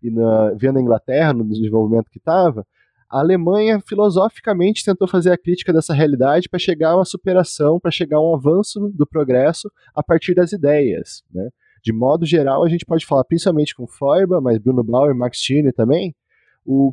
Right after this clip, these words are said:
ponto de vista deles, que vai ser o grande diferencial que vai mudar a partir desse livro, assim, pra Marx, é, pra, pro marxismo, é que eles acreditavam que se você fizesse a crítica,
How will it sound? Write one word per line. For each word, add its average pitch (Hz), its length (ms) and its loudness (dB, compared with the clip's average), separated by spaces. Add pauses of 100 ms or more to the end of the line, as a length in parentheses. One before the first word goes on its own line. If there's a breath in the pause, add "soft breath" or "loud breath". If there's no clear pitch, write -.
ponto 185 300 0
de 185 100 2
vista 160 340 0
deles, 131 560 0
que - 200 -12
vai 120 160 2
ser 151 260 -2
o 120 160 2
grande 127 240 -2
diferencial 123 500 0
que 120 120 -8
vai 120 100 2
mudar 120 280 0
a 127 40 -4
partir 123 320 -2
desse 139 300 -2
livro, 127 420 2
assim, 123 220 -4
pra 110 120 2
Marx, 110 400 0
é, 104 360 0
pra, 101 260 0
pro 107 140 -4
marxismo, 147 600 0 (600)
é - 140 2
que - 220 -4
eles 180 240 2
acreditavam 175 680 -2
que 123 380 0 (400 soft breath)
se - 140 -2
você 143 340 0
fizesse 165 540 -2
a - 80 -2
crítica, 156 680 -2